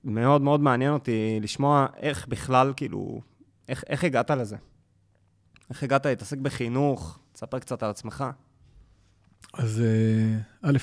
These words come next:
Speaker 2: באמת כיף. פתאום, אתה יודע, כל התמונות האלה מההיכרות שלנו בזה, פתאום הכל חוזר. אה, תכף נדבר גם על הבחור שהחלפת, כי...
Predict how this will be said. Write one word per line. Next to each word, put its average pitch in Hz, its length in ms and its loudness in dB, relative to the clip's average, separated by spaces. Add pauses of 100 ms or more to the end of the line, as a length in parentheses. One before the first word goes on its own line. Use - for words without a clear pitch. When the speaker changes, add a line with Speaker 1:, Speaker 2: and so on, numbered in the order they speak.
Speaker 2:
באמת 131 320 6
כיף. - 360 0
פתאום, 131 420 8
אתה 127 100 -4
יודע, 127 140 4
כל 135 180 6
התמונות 139 440 10
האלה 139 180 10
מההיכרות 123 580 4
שלנו 131 360 2
בזה, 123 300 4
פתאום 131 240 2
הכל 123 180 0
חוזר. 113 400 0 (580)
אה, 117 40 -10 (200)
תכף 135 200 -6
נדבר 123 260 2
גם 117 140 0
על 110 80 2
הבחור 113 320 0
שהחלפת, - 500 -2 (100)
כי... 110 460 -6